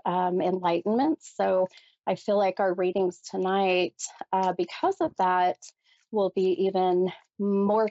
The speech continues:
connected and more beautiful. And the energy that's out there right now is pretty, um,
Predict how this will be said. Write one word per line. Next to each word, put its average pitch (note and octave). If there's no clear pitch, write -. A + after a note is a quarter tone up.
connected F3
and F3
more F#3+
beautiful. G#3
And F#3+
the -
energy G3+
that's F#3+
out F#3
there F3
right F3
now F#3
is -
pretty, F3
um, F#3